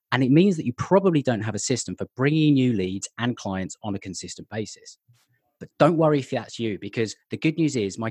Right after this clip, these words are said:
guest today is a master at all things lead generation. He's the founder of The Lead Engine,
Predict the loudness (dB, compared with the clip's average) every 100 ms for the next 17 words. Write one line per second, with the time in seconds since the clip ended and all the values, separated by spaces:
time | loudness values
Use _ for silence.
0 | -2 -2 -2 -6 -4 -4 -4 -4 0 2
1 | 2 0 -6 -8 -10 -18 -12 -12 -2 0
2 | 0 -2 -4 -4 -4 -6 -4 -6 -6 -8
3 | -10 -16 -20 _ _ _ -8 -8 -4 0
4 | 2 2 0 0 0 2 2 4 2 2
5 | 0